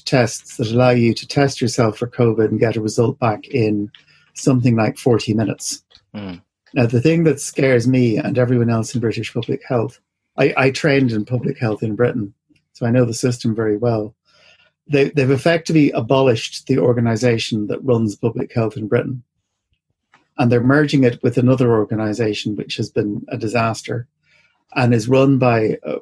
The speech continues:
Speaker 1: a woman with a track record of serial epic <laughs> failures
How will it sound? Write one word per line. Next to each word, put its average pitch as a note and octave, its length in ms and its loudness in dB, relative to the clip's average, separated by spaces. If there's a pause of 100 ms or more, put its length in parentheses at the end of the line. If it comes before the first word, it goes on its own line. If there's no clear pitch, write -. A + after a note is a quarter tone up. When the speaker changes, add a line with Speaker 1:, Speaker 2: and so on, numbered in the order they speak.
(140)
Speaker 1:
a C3+ 80 -4
woman B2 280 4
with - 200 -2
a - 80 -4 (100)
track B2 340 -2
record A#2 400 0
of G#2 60 -6
serial A#2 760 0 (580)
epic - 460 -2 (100)
<laughs> - 100 -20
failures - 760 -2